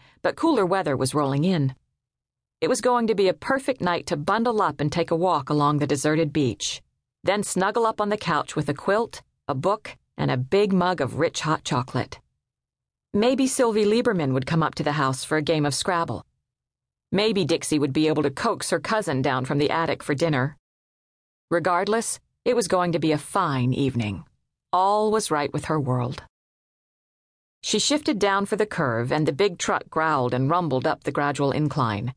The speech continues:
purring as if it recognized the victim it had come to rescue. Dixie whistled under her breath at the sight of the sleek midnight blue Porsche nine twenty-eight S four. Very nice.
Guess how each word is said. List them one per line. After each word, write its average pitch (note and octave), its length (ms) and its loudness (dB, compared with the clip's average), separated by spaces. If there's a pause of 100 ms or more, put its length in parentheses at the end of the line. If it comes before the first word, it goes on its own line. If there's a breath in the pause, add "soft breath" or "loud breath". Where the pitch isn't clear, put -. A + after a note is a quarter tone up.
(340)
purring G3+ 460 0
as C#3+ 100 -2
if C#3+ 140 -2
it - 80 -2
recognized F3 560 0
the D#3+ 60 0
victim C#3 400 0
it - 40 -2
had C3 140 -2
come D3 200 0
to C#3+ 100 0
rescue. - 480 -2 (1300)
Dixie A3 340 2
whistled E3+ 480 0
under C#3+ 200 0
her C#3+ 120 0
breath C3+ 380 -2
at C3+ 80 -4
the C#3 80 -4
sight E3 340 -2
of C3 80 -2
the C3+ 80 -2
sleek F3+ 480 0
midnight D#3 540 2
blue D#3 280 2
Porsche C#3+ 480 -2
nine C3+ 300 2
twenty-eight D3 480 0
S C#3 240 0
four. C3 480 0 (480)
Very C#3+ 640 0
nice. C3+ 600 -2